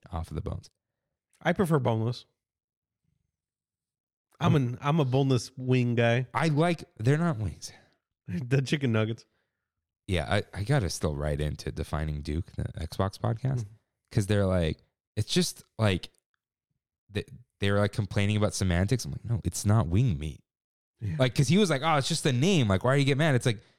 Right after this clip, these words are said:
Speaker 1: "No, it, this isn't even, like, a masculine thing or whatever." It's like, they're literally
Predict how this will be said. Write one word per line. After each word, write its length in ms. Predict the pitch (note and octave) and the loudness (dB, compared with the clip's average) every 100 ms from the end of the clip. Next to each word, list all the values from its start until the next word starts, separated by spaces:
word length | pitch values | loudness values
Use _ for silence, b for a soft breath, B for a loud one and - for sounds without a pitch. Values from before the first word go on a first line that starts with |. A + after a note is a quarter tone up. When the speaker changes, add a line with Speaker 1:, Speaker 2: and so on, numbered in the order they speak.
| b _ _ _ | b _ _ _
Speaker 1:
"No, 240 | A#2+ F3+ B2+ | 0 2 4
it, 120 | B2 | 2
this 180 | F3 G#3+ | 0 0
isn't 260 | G3 G#3+ | 0 2
even, 280 | D#3 D#3+ E3 | 4 4 4
like, 180 | C#3 - | 2 2
a 180 | F#2+ D#2+ | 0 0
masculine 640 | E2 G2+ A2+ - A#2 A#2 | 2 2 2 2 2 2
thing 220 | A2 A#2+ A#2 | 2 2 2
or 20 | |
whatever." 220 | A2 A#2 | 2 2
It's 100 | G#2+ | 0
like, 140 | G2 - | -2 -2
they're 180 | G#2+ G#2+ | 0 2
literally 560 | G2+ B2+ B2+ G#2+ F2+ | 2 4 4 4 2